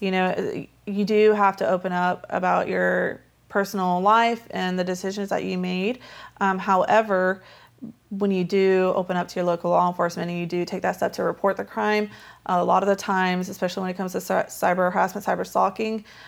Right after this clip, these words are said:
uh, we are able to track that person down, figure out who it is. Um, and the end result typically is that, you know, you get that, your,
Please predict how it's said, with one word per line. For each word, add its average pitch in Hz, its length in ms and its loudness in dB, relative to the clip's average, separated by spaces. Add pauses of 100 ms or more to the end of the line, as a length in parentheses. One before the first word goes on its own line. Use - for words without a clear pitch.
(160)
uh, 180 300 2
we 196 300 4
are 175 420 4 (120)
able 185 440 2
to 175 640 -2 (380)
track - 280 2
that 180 160 0
person 185 240 -6
down, 180 260 0
figure 185 240 -2
out 170 180 2
who 190 160 0
it 170 120 0
is. 156 400 -2 (460)
Um, 175 440 2
and 175 540 -2 (460)
the 175 580 2 (380)
end 240 180 2
result 190 640 4 (220)
typically 185 680 0
is 175 440 4
that, 175 320 2
you 180 100 -4
know, 175 120 -2
you 185 340 -2
get 185 460 2 (880)
that, 175 380 4
your, 180 260 -4